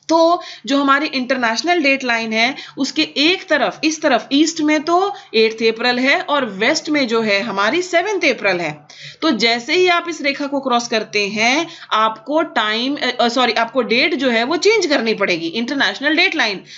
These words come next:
आप इकतीस दिसंबर को यहाँ पर न्यू ईयर celebrate कीजिए, फिर jump करके इस तरफ आ जाइए, यहाँ पर भी न्यू ईयर सेलिब्रेट कर सकते हैं आप।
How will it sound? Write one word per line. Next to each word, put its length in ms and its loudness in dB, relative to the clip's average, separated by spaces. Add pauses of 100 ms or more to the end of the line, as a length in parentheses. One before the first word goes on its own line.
(140)
आप 200 2
इकतीस 460 0
दिसंबर 600 0
को 320 2 (220)
यहाँ 340 2
पर 200 0
न्यू 160 -2
ईयर 160 4
celebrate 540 0
कीजिए, 320 2
फिर 200 -2
jump 340 0
करके 260 -2
इस 120 -6
तरफ 240 0
आ 80 4
जाइए, 220 4
यहाँ 280 4
पर 160 -2
भी 120 2
न्यू 140 0
ईयर 160 2
सेलिब्रेट 480 0
कर 140 -4
सकते 320 -6
हैं 160 0
आप। 260 -4